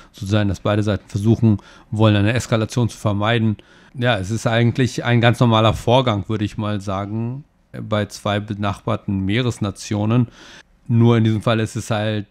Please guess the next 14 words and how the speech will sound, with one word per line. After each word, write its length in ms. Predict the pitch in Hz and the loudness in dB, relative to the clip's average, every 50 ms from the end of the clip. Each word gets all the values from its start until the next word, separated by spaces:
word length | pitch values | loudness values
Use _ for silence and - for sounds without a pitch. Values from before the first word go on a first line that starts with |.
| _ _ _ | _ _ _
aufgrund 540 | - 131 104 - - - 110 113 110 110 - | -12 -10 -10 -10 -8 -4 -2 -2 -2 -2 -2
unserer 260 | 110 107 104 107 101 | -4 -4 -2 -2 -4
besonderen 360 | 98 98 110 110 107 104 101 | -2 -2 -2 0 0 0 -2
Situation 600 | 98 104 - 113 101 95 - - - 113 107 107 | -4 -6 -6 -6 -6 -6 -6 -8 -6 -4 -4 -4
zwischen 280 | - - 101 90 104 98 | -4 -6 -6 -6 -6 -6
Taiwan 260 | - 107 104 107 104 | -4 -2 -2 -2 -2
und 120 | 101 95 | -4 -6
China, 340 | - - - 110 101 101 98 | -8 -8 -8 -6 -4 -4 -4
wird 100 | 98 101 | -4 -6
das 120 | 104 98 - | -8 -8 -6
Ganze 280 | - 101 104 - 107 | -8 -8 -8 -8 -10
natürlich 400 | 107 95 - - - 101 92 - | -12 -12 -12 -12 -14 -14 -10 -8
ein 80 | 107 95 | -8 -8
bisschen 400 | 95 90 - - 101 95 92 | -8 -8 -8 -6 -6 -6 -6